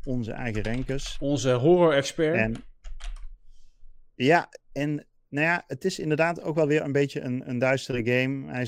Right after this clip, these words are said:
Speaker 1: zegt, ja, dit is een toffe puzzelgame met wat vreemde en griezelige invloeden hier en daar. Hij, eh, is wel erg te spreken over het, eh, over het verhaal. Ehm,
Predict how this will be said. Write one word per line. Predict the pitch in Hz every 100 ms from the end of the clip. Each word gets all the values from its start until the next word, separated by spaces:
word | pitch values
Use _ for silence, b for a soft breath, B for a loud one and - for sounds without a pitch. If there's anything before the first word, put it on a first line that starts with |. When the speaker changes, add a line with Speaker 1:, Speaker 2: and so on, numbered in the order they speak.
| -
Speaker 1:
zegt, | 127 123 -
ja, | 131 123
dit | 117
is | 123
een | 123
toffe | - 147 127
puzzelgame | - 147 151 131 131 139
met | 139 131 123
wat | 123 120
vreemde | - 139 139 120
en | 120
griezelige | - 123 117 110
invloeden | - 156 151 139
hier | 135 135
en |
daar. | 127 127 165 - - - - - _ _ _ - - - _ _ - -
Hij, | 127 131 -
eh, | 139 127 -
is | 147
wel | 135 151 135
erg | 151 143
te | 135
spreken | - 147 139 143
over | - 135 127
het, | 123 - -
eh, | - 113 113 -
over | 127 110
het | 104
verhaal. | - 107 139 156 160 -
Ehm, | - 131 127 120 120